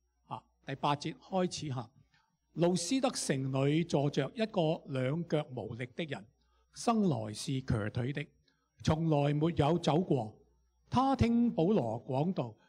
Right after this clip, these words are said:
保羅定睛看他，見他有信心，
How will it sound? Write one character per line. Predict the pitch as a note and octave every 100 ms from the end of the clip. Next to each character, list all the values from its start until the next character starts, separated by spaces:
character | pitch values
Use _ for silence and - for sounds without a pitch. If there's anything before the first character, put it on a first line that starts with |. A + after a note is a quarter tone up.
| _ _ _ -
保 | F3
羅 | C#4+ F#3 D#3
定 | F3+ F#3 F#3+
睛 | C4 B3 B3
看 | E3 F#3+ F3
他， | F#3 F#3 B2 _ _ _ _ _
見 | G#3+ G#3 G#3
他 | A3 A#3+
有 | F3+ C3+
信 | C#3 D3
心， | C3+ F3+ C#3+